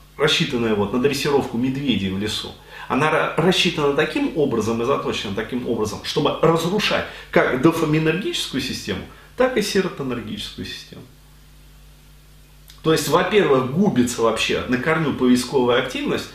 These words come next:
то есть подавляются дофаминовые системы мозга, да? И губится на корню серотониновая система мозга, которая отвечает напрямую за запоминание, за запоминание, за усвоение материала, за импринтирование, ну вот, а, всех вот этих вот полезных навыков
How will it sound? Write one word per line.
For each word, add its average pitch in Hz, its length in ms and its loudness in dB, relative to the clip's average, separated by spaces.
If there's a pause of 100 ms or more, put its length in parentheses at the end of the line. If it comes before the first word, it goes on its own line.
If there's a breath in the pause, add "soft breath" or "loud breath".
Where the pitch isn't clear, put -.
(140)
то 147 80 4
есть - 160 0
подавляются 147 580 2
дофаминовые 139 680 0
системы 120 460 -4
мозга, 107 380 -2 (560)
да? 175 320 -4 (360 loud breath)
И 165 400 2
губится 185 460 2
на 170 120 2
корню 202 520 2
серотониновая 156 800 -4
система 135 380 -6
мозга, 113 340 -4 (180 loud breath)
которая 147 400 4
отвечает 170 460 2
напрямую 139 400 0
за 127 120 -2
запоминание, 143 840 0
за 120 180 4
запоминание, 139 720 -2
за 117 80 -2
усвоение 160 640 -2
материала, 135 480 -2
за 120 160 -2
импринтирование, 143 800 -4 (480 loud breath)
ну 127 160 -4
вот, 123 340 0
а, 117 480 -2
всех 160 240 -4
вот 135 100 -2
этих 131 220 -4
вот 110 100 -8
полезных 123 440 -4
навыков 120 300 -8